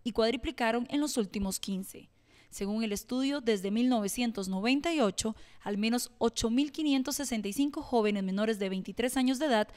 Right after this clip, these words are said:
fueron asesinados en Honduras. De ese total, bajo el gobierno de Porfirio Lobo, se reportaron hasta el mes de julio tres mil trescientos cuarenta y dos muertos,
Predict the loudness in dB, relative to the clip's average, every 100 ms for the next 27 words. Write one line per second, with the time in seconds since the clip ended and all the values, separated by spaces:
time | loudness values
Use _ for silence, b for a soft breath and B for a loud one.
0 | B B 2 4 4 0 -2 0 0 0
1 | -2 0 2 2 2 0 -8 -12 _ b
2 | b b b -4 2 2 2 0 0 2
3 | 2 4 2 2 2 2 2 2 -2 -6
4 | -8 -4 0 4 6 4 2 B B -2
5 | -2 -2 0 2 2 0 -6 -4 -2 0
6 | 0 -4 -4 0 0 0 -2 -2 0 0
7 | 0 -2 -2 -4 -4 -2 -2 0 -2 -2
8 | 2 2 2 -8 -12